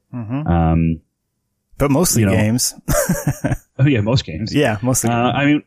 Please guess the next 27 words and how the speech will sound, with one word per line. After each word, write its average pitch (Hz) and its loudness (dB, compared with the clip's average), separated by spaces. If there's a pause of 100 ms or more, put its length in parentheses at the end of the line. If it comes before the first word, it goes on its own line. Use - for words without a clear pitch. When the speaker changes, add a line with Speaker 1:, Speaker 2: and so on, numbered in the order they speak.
(140)
Speaker 2:
we 139 -2
got, 170 2
we 165 4
got 165 2
one 143 0
guy 123 0
that 117 0
just 120 -4
loves 113 0
to 113 -2
post 110 0
about 101 0
World 117 0
of 113 2
Warcraft, 117 0
and 110 2
then 104 4
he 101 4
also 107 0
posts 104 0
about, 98 0
um, 101 -2 (300)
he 151 0
puts 190 0
out 196 2
new 180 2
music. 147 0